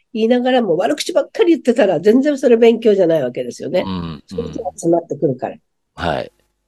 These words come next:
Speaker 1: だけどそれを信じて日々実践することによって、やっぱり自分の周りが変わってくる、関わる人が違ってくる、入ってくる情報が違ってくるっていう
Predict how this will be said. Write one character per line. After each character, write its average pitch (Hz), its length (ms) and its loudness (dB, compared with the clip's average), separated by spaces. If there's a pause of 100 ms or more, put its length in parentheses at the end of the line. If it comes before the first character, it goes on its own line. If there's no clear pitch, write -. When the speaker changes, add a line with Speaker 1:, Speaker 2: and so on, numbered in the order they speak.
(400)
Speaker 1:
だ 247 60 0
け 277 120 2
ど 254 100 2
そ 269 180 2
れ 302 80 2
を 311 80 0
信 359 260 4
じ 330 100 -2
て 285 100 -2
日 277 140 -2
々 269 140 6
実 196 360 -2
践 285 60 2
す 294 120 -2
る 302 80 0
こ 320 100 -2
と 320 120 0
に 277 100 4
よ 214 100 2
っ 208 40 -12
て、 208 440 0 (460)
や 240 80 -4
っ - 20 -16
ぱ 294 80 2
り 220 180 0 (300)
自 214 260 2
分 254 140 4
の 240 60 4
周 226 220 2
り 233 100 2
が 233 160 2
変 220 100 0
わ 226 100 2
っ 220 60 -6
て 240 120 -4
く 240 120 -2
る、 165 260 0
関 202 200 -10
わ 240 140 4
る 208 100 0
人 185 180 0
が 143 80 0
違 160 280 0
っ 147 60 -6
て 156 100 -6
く 147 120 -2
る、 165 240 -2 (220)
入 - 160 0
っ - 40 -8
て 254 80 0
く 190 120 -8
る 170 80 -6
情 160 140 2
報 156 200 -4
が 143 80 0
違 160 260 0
っ 151 60 -6
て 170 100 -4
く 156 120 2
る 175 200 -2
っ - 60 -20
て 156 120 0
い 151 80 2
う 151 220 -4